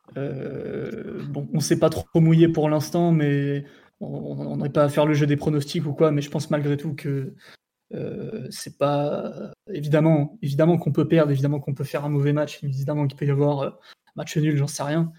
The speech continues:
mais il faut rester confiant. Je pense que l'équipe est dans une bonne période, qu'on a des individus soit en confiance, soit totalement remontés pour la fin de saison.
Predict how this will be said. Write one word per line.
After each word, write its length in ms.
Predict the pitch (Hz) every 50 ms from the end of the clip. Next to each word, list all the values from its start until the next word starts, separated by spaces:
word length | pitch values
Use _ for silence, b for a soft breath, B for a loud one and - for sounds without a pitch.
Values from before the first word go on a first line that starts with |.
| b b b b _ _
mais 260 | - 160 147 147 147
il 120 | 143 143 135
faut 140 | - 160 143
rester 280 | 151 143 - - 156
confiant. 320 | 139 147 139 - - 160 143
Je 60 | -
pense 160 | - 143 -
que 100 | - -
l'équipe 380 | 147 143 143 - 165 151 - 196
est 40 |
dans 140 | - 160 170
une 260 | 135 139 151 147 143
bonne 300 | 139 131 135 156 147 139
période, 460 | - 156 147 147 151 151 156 147 143 b b b b b b _ _ _
qu'on 160 | - 151 143
a 60 | 139
des 200 | 135 147 143 135
individus 640 | 143 143 135 135 139 143 143 139 139 151 151 151 139
soit 240 | 139 - - - 147
en 80 | 147 143
confiance, 520 | - 151 131 - - - 160 151 143 -
soit 140 | - 165 -
totalement 440 | - - 156 156 156 147 151 156 139
remontés 320 | 143 143 147 143 - 160
pour 140 | 160 156 147
la 80 | 151
fin 140 | 143 - 156
de 60 | 147
saison. 380 | - - 147 147 165 170 170 170